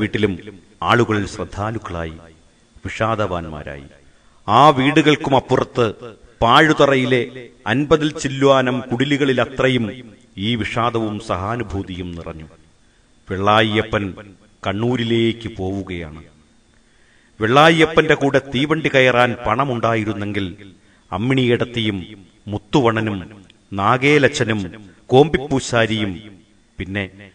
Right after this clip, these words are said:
പാഴുതറയിലുള്ളവരത്രയും തന്നെ കണ്ണൂരിലേക്ക്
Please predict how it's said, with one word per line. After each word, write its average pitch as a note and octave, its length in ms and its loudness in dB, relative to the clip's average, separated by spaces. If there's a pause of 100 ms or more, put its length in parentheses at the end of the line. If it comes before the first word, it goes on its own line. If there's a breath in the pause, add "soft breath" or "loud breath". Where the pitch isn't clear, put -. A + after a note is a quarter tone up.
(320 soft breath)
പാഴുതറയിലുള്ളവരത്രയും A2 1500 -2
തന്നെ G2 240 -6 (340)
കണ്ണൂരിലേക്ക് G2 640 -6